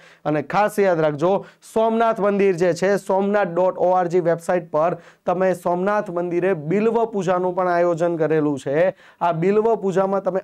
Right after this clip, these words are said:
અઢાર તારીખ સુધી રજિસ્ટ્રેશન કરાવી શકો છો. ગુજરાત સરકારે માત્ર એકવીસ રૂપિયામાં બિલ્વ પૂજાની શરૂઆત કરેલી છે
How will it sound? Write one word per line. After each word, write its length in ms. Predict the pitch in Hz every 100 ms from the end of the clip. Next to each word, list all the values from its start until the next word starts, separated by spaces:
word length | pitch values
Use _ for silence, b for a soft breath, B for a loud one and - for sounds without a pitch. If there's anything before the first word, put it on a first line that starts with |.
| -
અઢાર 260 | 196 220
તારીખ 260 | 214 190 180
સુધી 260 | - 165
રજિસ્ટ્રેશન 680 | 165 160 165 165 156 156 151
કરાવી 280 | 143 156 180
શકો 300 | 170 180 185
છો. 320 | 185 196 196 B B -
ગુજરાત 460 | 160 170 196 202
સરકારે 420 | 196 185 175 180 170
માત્ર 520 | 139 165 165 180 185 -
એકવીસ 480 | 214 220 247 226 208
રૂપિયામાં 440 | 175 170 165 175
બિલ્વ 360 | 165 170 180 180
પૂજાની 340 | 170 170 170
શરૂઆત 520 | 165 156 160 170 165
કરેલી 340 | 165 147 143 120
છે 160 | 120